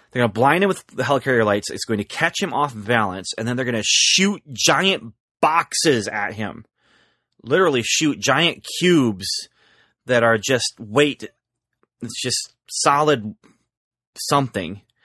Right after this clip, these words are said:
And this is going to knock him off balance and push him into the water. And the plan is working. They're gonna knock Godzilla off the cliff. He falls into the water, but now the question is, will he turn back on them?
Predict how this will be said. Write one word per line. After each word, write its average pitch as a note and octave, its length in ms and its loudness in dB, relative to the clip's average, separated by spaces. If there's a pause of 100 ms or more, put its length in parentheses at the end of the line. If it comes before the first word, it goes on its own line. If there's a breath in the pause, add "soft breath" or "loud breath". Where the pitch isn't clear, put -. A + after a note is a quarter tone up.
(440 soft breath)
And A#2 440 2
this C3+ 240 2
is C3+ 80 -6
going B2+ 260 0
to B2 180 -2
knock B2+ 420 2
him A#2 220 0
off E3+ 340 0
balance C3+ 420 2
and A2 160 -8
push - 300 0
him C3+ 220 0 (460 soft breath)
into A#2 240 2
the A2 100 4
water. F#2 420 -4 (760)
And G#2+ 100 -2
the G#2 40 -2
plan A#2 640 0 (280)
is A2 160 -2
working. G2 440 -2 (220 soft breath)
They're G#2 140 -2
gonna G2+ 180 0
knock A2 260 0
Godzilla A2 540 2 (180 soft breath)
off B2+ 240 0
the C#3+ 80 -6
cliff. G#2+ 360 -4
He A2 100 -8
falls E3 680 2
into D#3 160 0
the D3 80 4
water, C3 320 4
but A2+ 100 -2
now A#2+ 160 2
the C3 80 -4
question B2 380 -4
is, G#2 140 -4
will G#2 100 -6
he G2 60 -6
turn A2 220 -8
back A2+ 240 2
on F3+ 140 2
them? B3+ 240 0